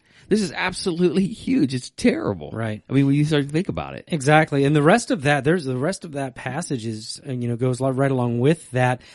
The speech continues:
Speaker 2: The funny story here. So I've got my tattooed on the back of my left arm, Philippians two, five through eleven.
Speaker 1: Okay.
Speaker 2: Uh, when Clint Matlack first started attending here, he didn't know me well at all. And we were actually out, um, he was helping out with soccer evaluations, I think. And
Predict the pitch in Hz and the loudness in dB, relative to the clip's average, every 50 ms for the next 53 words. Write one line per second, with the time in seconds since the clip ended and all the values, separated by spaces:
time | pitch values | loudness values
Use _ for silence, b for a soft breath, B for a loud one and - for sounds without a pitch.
0 | B B B - 139 127 - 185 170 156 131 - 160 147 147 147 139 123 120 123 | B B B -6 -6 0 2 2 4 4 2 4 4 4 6 6 4 4 2 2
1 | 123 117 113 117 b b b b b - 143 139 131 131 151 139 131 123 120 - | 2 2 0 -2 b b b b b 2 4 4 6 4 2 2 2 -2 -2 0
2 | - 139 131 123 - 135 131 127 120 117 117 107 120 117 117 - 127 120 113 110 | 0 0 0 2 2 2 2 4 2 0 0 0 0 -2 0 -2 -2 -2 -2 -2
3 | 113 113 110 - 127 113 110 107 104 110 _ - - 135 131 - - 127 117 110 | -2 -4 -2 -2 -2 -4 -2 -6 -10 -14 _ -4 0 0 0 2 0 0 0 -2
4 | - - - 131 120 - - 127 120 - - 120 113 107 110 123 120 113 110 113 | -4 -2 0 0 0 2 0 0 0 0 -2 -4 -4 -4 -4 -6 -6 -6 -8 -10
5 | 120 _ - 117 107 104 b b b b _ 131 117 117 117 127 127 - - 156 | -12 _ -6 -6 -6 -6 b b b b _ -4 -2 0 0 0 -2 0 0 0
6 | 147 135 127 131 147 151 131 127 120 120 - - - 156 156 170 - - 196 170 | 2 4 4 2 2 2 0 -2 -4 -4 -4 -4 2 2 2 2 4 2 2 4
7 | 143 135 120 120 - - - 143 135 131 123 113 110 101 117 110 101 98 104 135 | 4 2 0 -2 -2 -2 -2 0 2 2 0 0 0 -2 -2 -2 -2 -4 -4 -4
8 | 127 156 143 151 135 131 123 123 123 127 123 120 123 120 117 113 117 110 107 104 | -4 -4 -2 -2 0 0 2 0 0 -2 0 0 0 0 0 0 -2 -4 -6 -8
9 | 101 95 95 _ b b b b b b b b b - 127 127 120 131 127 127 | -10 -12 -16 _ b b b b b b b b b -8 -6 0 2 2 4 4
10 | 123 123 127 135 131 - 131 123 120 123 131 127 127 131 - - _ - 127 110 | 4 2 2 0 -2 -4 -6 -6 -2 -2 0 0 0 0 -2 -8 _ -10 -10 -8
11 | 110 107 107 113 104 110 127 120 110 104 - - - - - _ _ - - 110 | -8 -10 -10 -10 -6 -4 -4 -4 -4 -6 -8 -12 -14 -20 -20 _ _ -14 -8 -4
12 | 120 127 123 131 120 117 120 117 113 104 - - - 135 123 123 120 127 120 104 | -4 -2 -2 -2 -2 -2 -4 -6 -8 -8 -8 -4 -2 -2 -2 -2 -2 -2 -4 -2
13 | 110 117 110 104 104 104 104 104 104 - - 113 101 110 107 95 - - 113 107 | -2 -4 -4 -2 -4 -4 -4 -6 -6 -6 -10 -10 -8 -8 -10 -10 -10 -10 -10 -10
14 | 107 107 - 107 101 | -10 -10 -12 -12 -12